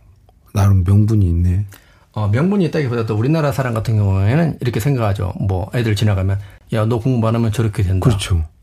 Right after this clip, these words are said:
Speaker 2: 그리고 나라에서 세금 많이 걷어가고 또 돈 좀 도와주려고 그러면은, 어, "도덕적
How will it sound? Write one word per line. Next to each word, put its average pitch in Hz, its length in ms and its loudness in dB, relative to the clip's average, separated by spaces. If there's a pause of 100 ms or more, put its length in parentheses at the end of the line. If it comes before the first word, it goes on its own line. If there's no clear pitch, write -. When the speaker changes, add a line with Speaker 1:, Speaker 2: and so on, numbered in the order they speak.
(460)
Speaker 2:
그리고 117 240 0
나라에서 113 580 0 (240)
세금 139 220 0
많이 117 160 0
걷어가고 107 400 -2
또 107 140 -6
돈 117 160 -4
좀 110 120 -2
도와주려고 113 440 0
그러면은, 143 360 2 (520)
어, 101 320 0
"도덕적 123 720 0